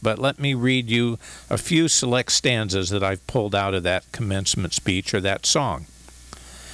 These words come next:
By the way, you can see this on YouTube. Go to it.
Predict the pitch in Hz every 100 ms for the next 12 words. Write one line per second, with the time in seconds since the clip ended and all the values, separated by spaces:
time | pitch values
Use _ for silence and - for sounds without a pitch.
0 | - - - 120 127 123 120 - 120 -
1 | - 156 127 110 101 110 101 104 117 113
2 | 92 78 78 90 104 - -